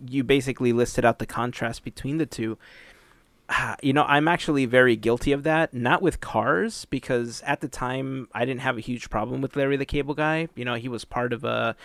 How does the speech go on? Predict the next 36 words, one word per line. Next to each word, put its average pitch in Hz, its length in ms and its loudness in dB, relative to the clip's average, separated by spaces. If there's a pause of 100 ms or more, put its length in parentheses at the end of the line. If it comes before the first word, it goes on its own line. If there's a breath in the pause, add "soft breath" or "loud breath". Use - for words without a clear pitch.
(200 loud breath)
troupe - 280 -2
of - 100 -4
comedians 117 580 0
that 123 100 0
was 110 120 -6
going 117 280 0
around 113 280 0
the 107 80 -2
U 110 220 2
S, 117 320 4
and 107 280 -8
I 113 140 -10
just - 280 -14 (220)
happened 113 340 -2
to 110 80 -6
think 107 240 -8
they 113 80 -4
were 104 140 -6
funny, 135 480 -4
and 110 120 -8
so 117 160 -6
I, 113 220 -4
I 120 140 -2
watched 123 340 -2
them. 107 280 -6
But 113 200 -2 (960 loud breath)
I, 170 680 4 (540)
I 151 200 6
truly 165 440 2
experienced 156 840 -4
that 185 340 -4 (180)
and 127 360 -4
didn't 135 340 0
give 131 440 -2
Dusty 123 360 -4
Crophopper 113 920 -2